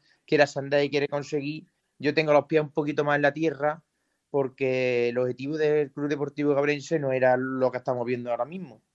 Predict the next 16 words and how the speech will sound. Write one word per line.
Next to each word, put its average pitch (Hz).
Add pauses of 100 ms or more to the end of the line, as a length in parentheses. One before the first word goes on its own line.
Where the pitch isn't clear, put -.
(220)
o 120
lo 127
que 123
estamos 131
intentando 120
pelear. 110 (340)
El 113
objetivo 120
era 127
salvarse, 139
salvarse 127
con 120
comodidad, 123 (400)
y -
después 190 (400)
soñar, 139